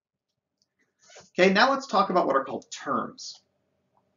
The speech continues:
Variables and constants are called terms. They're just the things that you can put into a predicate statement.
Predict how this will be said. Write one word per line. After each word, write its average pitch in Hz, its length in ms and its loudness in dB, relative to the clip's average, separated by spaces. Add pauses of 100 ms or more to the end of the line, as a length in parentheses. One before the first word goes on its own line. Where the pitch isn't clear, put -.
(500)
Variables 214 560 2
and 180 160 -2
constants 147 480 -6
are 131 160 -4
called 113 260 -6
terms. - 440 -16 (420)
They're 156 160 0
just 247 320 -4
the 190 100 -2
things 190 520 -4
that 160 200 -6
you 156 120 -6
can 139 260 -12
put 208 280 -8
into 180 340 -4
a 151 80 -4
predicate 135 420 -6
statement. - 540 -10